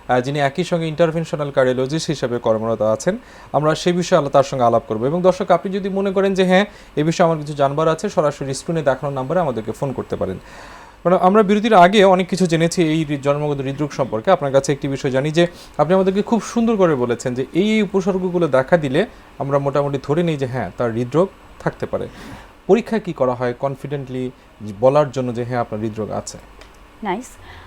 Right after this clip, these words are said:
Speaker 2: আমাদের কাছে যখন আসে খুব সিম্পল তিনটা, আহ, ইনভেস্টিগেশন আমরা করি। একটা এক্স-রে করি,
Speaker 1: হুম।
Speaker 2: যেটা হার্টের শেপ এবং সাইজ দেখে আমরা অনেক সময় বুঝে যাই। এবং লাংয়ের, আহ, বা ফুসফুসের যে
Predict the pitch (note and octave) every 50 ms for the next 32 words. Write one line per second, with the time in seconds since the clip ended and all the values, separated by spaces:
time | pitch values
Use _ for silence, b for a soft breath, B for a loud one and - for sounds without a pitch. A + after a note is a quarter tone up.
0 | B B B A#3 A#3+ C4 B3+ D4+ - D4+ D4+ - D#4 - D4+ C#4 - D4+ C#4+ A#3+
1 | G#3+ - - - D4+ A#4+ - - - D#4+ - - - E4+ D#4+ - F#4+ F#4+ G4 F4
2 | - - - - - - - - - - - - - - B3 A#3+ A3+ - B3+ A#3+
3 | B3 - - - - - - - - - - - - G3+ F#3+ F#3 F#3 F3+ F3+ -
4 | - A3+ G3+ G#3 G3 - - G#3 G3+ F#3+ - A3+ G3+ G3 F#3+ G3+ G3 - G3+ F#3+
5 | G#3+ C4+ G#4 - B B B B B B G#3+ - - C#4 A#3 - - - C#4 C#4
6 | - C#4 C4+ D4+ G4+ - - - - - A#2+ A2+ G#3+ A#3 G#3+ A#3+ - - C4+ A#3
7 | A3 B3+ A#3 B3 - - C#4+ C4 B3 B3 B3 - - - - - - A3+ G#3+ -
8 | - A#3+ A3 A3+ A3 A3 A#3 - - G#3+ G#3 G3+ G3 F#3+ F#3+ G3 - - G3 F#3
9 | F#3+ F#3+ F#3 C4 A#3+ - G3 A3 D#4+ - B B B B B B G#3 A3 G#3+ A3
10 | G#3+ G#3+ G#3+ A3+ A#3 A#3+ - - - - - - - - - - G#3 G3+ G3 F#3+
11 | F#3 F#3+ G3+ F#3 - - B3+ - - B3+ - - B3+ A#3 G#3+ - A3+ G#3 G3+ G3